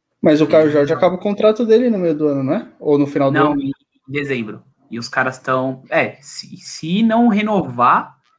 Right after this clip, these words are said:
Speaker 2: ele pode assinar um pré-contrato em julho, junho ou julho, alguma coisa assim. O Soteldo não pagaram, aí vão devolver. <laughs>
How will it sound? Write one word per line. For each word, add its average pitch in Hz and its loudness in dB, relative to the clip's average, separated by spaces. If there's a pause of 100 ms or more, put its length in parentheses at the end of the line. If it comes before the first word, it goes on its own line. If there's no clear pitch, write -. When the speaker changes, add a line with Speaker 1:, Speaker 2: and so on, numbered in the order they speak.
(120)
Speaker 2:
ele 139 -4
pode 156 -4
assinar 175 -4
um 175 -6
pré-contrato 175 -6
em 180 2
julho, 143 -6
junho 175 -2
ou 151 -2
julho, 131 -8
alguma 120 -8
coisa 147 -12
assim. 120 -10 (600)
O 180 -2
Soteldo 170 2
não 156 2
pagaram, 175 2 (200)
aí 135 -2
vão 143 -2
devolver. 139 -2 (540)
<laughs> - -2